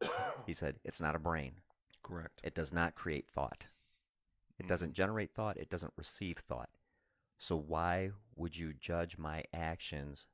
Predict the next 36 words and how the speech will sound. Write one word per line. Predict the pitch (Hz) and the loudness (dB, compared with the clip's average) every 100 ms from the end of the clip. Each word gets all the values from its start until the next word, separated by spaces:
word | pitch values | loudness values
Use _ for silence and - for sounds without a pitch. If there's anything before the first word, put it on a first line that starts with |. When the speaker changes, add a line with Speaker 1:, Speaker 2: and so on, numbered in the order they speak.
| _ _ | _ _
Speaker 1:
based | - 78 - - | -2 -2 -2 -8
on | - 65 | -10 -10
the | |
color | - - 71 | -8 -4 -2
of | 67 | -2
my | 71 67 | -6 -10
skin?" | 71 - - - - - _ _ - - - | -10 -10 -10 -10 -14 -20 _ _ -18 -18 -10
Speaker 2:
I | 156 | -4
know, | 180 | -2
and | 139 123 | 0 -2
that's | 156 | -2
the | - | -4
problem. | - 143 151 104 92 | -6 -6 -4 -6 -6
If, | 92 85 - 92 | -8 -10 -8 -8
as | 90 | -4
we've | 131 139 | -6 -6
gone | 120 120 92 | -6 -6 -4
past | - 147 151 - | -4 -4 -6 -6
the | 95 | -6
dream, | 85 87 87 90 90 90 _ _ _ _ _ _ - _ _ | -6 -6 -8 -8 -14 -18 _ _ _ _ _ _ -20 _ _
as | - 87 | -6 -4
we, | 98 95 90 - | -2 -2 -2 -4
as | 87 | -6
we | 92 | -8
come | - 107 | -6 -8
close | - 110 101 - - | -4 -4 -4 -6 -10
to | - 98 90 87 - | -10 -6 -6 -8 -10
the | 87 | -10
holiday | 98 98 92 92 | -6 -6 -4 -6
weekend | 92 90 92 | -8 -8 -12
of | 90 | -10
celebrating | - 104 95 85 87 87 87 92 - _ - | -8 -6 -8 -6 -6 -6 -12 -16 -20 _ -8
Martin | 92 92 87 | -6 -4 -6
Luther | 85 | -12
King | 104 92 90 | -12 -12 -10
Junior, | 92 95 85 | -10 -10 -12